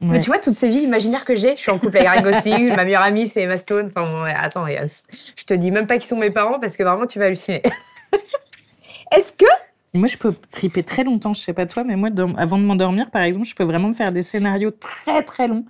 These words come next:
Speaker 1: sur comment potentiellement je peux rencontrer Tom Hanks par hasard et passer la journée avec lui.
Speaker 2: Alors,
Speaker 1: Parce que on, il m'est rentré dedans, il a renversé son café, et du coup, enfin, vraiment, ça peut durer très longtemps dans ma tête,
Speaker 2: Alors,
Speaker 1: ça.
Speaker 2: je t'explique, parfois, euh,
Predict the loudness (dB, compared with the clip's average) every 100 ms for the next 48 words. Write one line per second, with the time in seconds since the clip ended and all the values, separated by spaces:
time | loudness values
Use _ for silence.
0 | -14 -20 -18 -8 -4 0 2 4 2 0
1 | 0 0 0 -2 -2 -2 -2 -4 -2 -2
2 | 0 0 0 -2 -2 0 2 2 2 0
3 | -4 -16 -2 0 2 2 2 2 2 0
4 | 0 0 -2 -4 -12 _ _ -2 -2 -2
5 | -2 0 4 4 4 2 2 2 -2 -4
6 | -2 2 4 6 6 4 4 2 0 -2
7 | -2 -2 -4 0 2 4 2 0 -4 -8
8 | -10 -16 -8 -4 -2 0 0 0 -2 -2
9 | -2 -2 -4 -4 -4 -4 -2 -2 -2 -4
10 | -2 -2 -4 -6 -4 -4 -6 _ _ _
11 | -6 -4 0 0 0 _ _ _ _ -4
12 | -2 -2 -4 -6 -10 -14